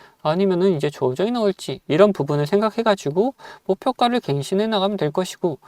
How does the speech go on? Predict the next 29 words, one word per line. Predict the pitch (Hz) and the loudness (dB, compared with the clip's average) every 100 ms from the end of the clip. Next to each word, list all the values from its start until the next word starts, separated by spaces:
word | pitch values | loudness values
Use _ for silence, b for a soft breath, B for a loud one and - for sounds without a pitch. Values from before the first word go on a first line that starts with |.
| B - | B -2
더 | 135 | -2
이상 | 165 208 | 0 -2
못 | 143 151 | -2 -4
딸 | - 240 | 0 0
것 | - 254 | 0 2
같다 | 208 170 - 208 190 | 2 2 6 8 8
이러면은 | 147 139 139 214 165 123 - | 4 -2 0 0 -2 -6 -8
여기서 | 143 151 202 | -6 2 2
매도를 | 156 120 135 165 | 4 0 0 -2
하면 | 214 233 | -2 -4
될 | 160 127 | -6 -6
것이고, | 165 - - 202 147 _ B B - | -8 -12 -2 0 0 _ B B -8
이런 | 208 | -6
식으로 | 247 269 240 202 220 202 | -4 -6 0 2 0 0
또 | 202 202 | 0 0
대응을 | - 135 151 | -2 -4 -4
해 | 226 | -4
나가면 | 247 247 | -4 -4
된다라는 | 208 190 165 190 196 | -6 -4 -2 -2 -2
거죠. | 185 139 117 165 233 B B B | -4 -4 -4 -4 -4 B B B
그래서 | _ 185 | _ 0
우리 | 160 175 | 4 2
일 | 226 | 2
차적인 | - 269 277 | -4 -4 -2
목표가를 | 196 147 - 147 147 214 196 | -2 -4 -8 0 2 2 -4
사만 | - - 214 233 | -8 -8 -6 -4
원으로 | 220 190 | -2 -2
우선은 | 160 - 135 143 180 | -2 -4 -4 -4 -6
잡고 | - - - 170 208 | -8 -10 -2 0 0